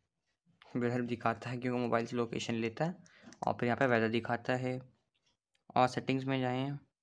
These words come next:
लैंग्वेज मिलती है, डेट मिलती है, टाइम मिलती है, सब कुछ है, about,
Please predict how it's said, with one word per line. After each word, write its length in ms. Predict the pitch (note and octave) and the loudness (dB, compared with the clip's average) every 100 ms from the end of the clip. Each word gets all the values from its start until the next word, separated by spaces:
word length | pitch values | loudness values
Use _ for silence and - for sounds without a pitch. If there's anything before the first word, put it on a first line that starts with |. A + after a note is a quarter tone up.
| _ _ _ _ _ _ _ _ _ _ _ _ _ _ _ _ _ _ _ _ _ _ _ - | _ _ _ _ _ _ _ _ _ _ _ _ _ _ _ _ _ _ _ _ _ _ _ -2
लैंग्वेज 460 | B2 B2 B2 B2 | 4 4 4 2
मिलती 400 | B2 A#2+ A#2 B2 | 0 -2 -2 -4
है, 220 | B2 B2 A#2+ | -2 0 0
डेट 380 | A#2 A#2 A#2 | 0 0 -2
मिलती 220 | A#2+ A#2 A#2+ | -4 -4 -4
है, 60 | |
टाइम 240 | A2+ A#2 A#2 | -2 0 0
मिलती 320 | A#2 A#2 B2+ | -4 -4 -2
है, 60 | |
सब 140 | C3+ D3 | 0 2
कुछ 500 | D3 C#3+ - - - _ _ _ - - _ _ _ - | 2 2 -4 -6 -10 _ _ _ -20 -20 _ _ _ 0
है, 160 | B2+ | 4
about, 500 | - A#2 A#2+ B2 C3 | 6 8 8 8 4